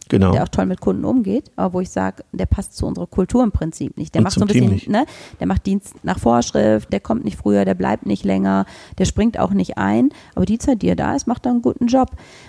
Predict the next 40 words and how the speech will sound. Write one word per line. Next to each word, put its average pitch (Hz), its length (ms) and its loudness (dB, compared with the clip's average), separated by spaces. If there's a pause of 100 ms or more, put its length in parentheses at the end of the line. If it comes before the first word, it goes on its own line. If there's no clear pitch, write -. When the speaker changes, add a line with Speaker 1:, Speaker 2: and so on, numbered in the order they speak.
(140)
Speaker 2:
Und 208 120 0
ich 208 80 -2
find - 260 0
auch - 80 -6 (100)
da, - 300 -2
da 226 140 0
muss 208 180 -2
ich - 140 -6
für 196 120 2
mich 202 360 -2
als - 120 -4
Führungskraft 247 500 0
eine 240 100 0
Entscheidung 185 460 -2
treffen. - 420 -8
Wenn 196 180 2
ich 190 100 0
merke, 202 340 2
das, - 200 -2
das - 180 -8
treibt - 280 -2
mich - 160 -6
um, 311 360 2 (120)
ähm, 208 360 -2
das 208 140 -4
birgt - 240 -4
die 208 60 -6
Gefahr, 226 760 0 (100)
mh, 208 840 0
von 226 160 0
schlaflosen 214 460 0
Nächten 247 260 0
oder 214 120 4
mich 208 180 0
krank 262 240 0
zu 240 80 2
machen, 220 180 0
wo 214 60 -4
ich - 80 -6
denk, - 100 -10